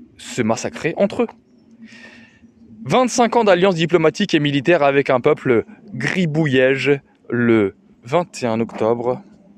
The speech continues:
C'est beaucoup. Cela fait un bien vieux ménage.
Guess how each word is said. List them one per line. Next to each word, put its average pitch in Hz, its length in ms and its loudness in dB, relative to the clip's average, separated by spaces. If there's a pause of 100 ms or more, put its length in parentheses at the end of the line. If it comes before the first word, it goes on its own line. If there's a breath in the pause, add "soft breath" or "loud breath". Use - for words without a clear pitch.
(720 loud breath)
C'est - 160 -2
beaucoup. 143 320 -4 (760 loud breath)
Cela 180 380 2
fait 165 400 -2 (540 loud breath)
un 143 260 0
bien 147 400 -2
vieux 127 280 -4
ménage. 95 580 -2